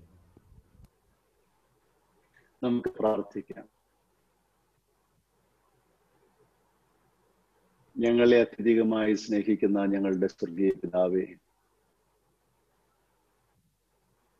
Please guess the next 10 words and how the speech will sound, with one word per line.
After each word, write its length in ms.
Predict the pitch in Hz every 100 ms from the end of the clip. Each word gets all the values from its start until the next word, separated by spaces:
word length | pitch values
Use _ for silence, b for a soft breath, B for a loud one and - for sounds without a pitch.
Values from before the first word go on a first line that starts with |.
| _ _ _ _ _ _ _ _ -
ഞങ്ങളെ 440 | 110 110 110 110 107 104 107 _ _ _ _ _ _ _ _ _ _ _ _ _ _ _ _ _ _ _ _ _ - - _ _ _
കരുണയോടെ 680 | 117 110 110 117 117 117 110 107
കാത്തുപരിപാലിക്കുന്ന 1120 | - 104 - 92 104 98 95 98 95 - 95 95
ഞങ്ങളുടെ 400 | 92 95 90 87
കർത്താവേ, 640 | 90 - 95 92 90 90 - _ _ _ _ _ _ _ _ _ _ _ _ _ -
"ശിശുക്കളെ 520 | - 107 117 - 117 113
എൻ്റെ 240 | 110 110
അടുക്കൽ 360 | 107 104 - 107
വരുവാൻ 420 | 101 98 98 98 95
വിടുവിൻ" 340 | 92 90 90